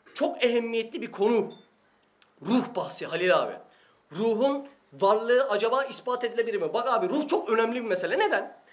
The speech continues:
Cenab-ı Allah'ın esmasının ve sıfatlarının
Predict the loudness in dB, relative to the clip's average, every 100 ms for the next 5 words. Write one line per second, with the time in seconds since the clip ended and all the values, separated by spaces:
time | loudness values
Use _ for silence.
0 | -20 -20 _ _ 2 4 6 6 4 4
1 | 0 -2 -4 -12 _ _ _ _ _ -2
2 | 0 2 4 2 2 -4 -4 -4 -4 -8
3 | -4 -2 -2 -2 -4